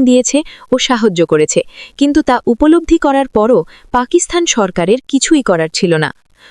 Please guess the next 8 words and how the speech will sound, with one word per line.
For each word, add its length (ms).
খ, 60
কাভার্টলি। 500
এক্ষেত্রে 460
গুপ্তচর 540
বৃত্তির 420
কার্যকলাপ 680
ছদ্মাবরণে 760
ঢেকে 300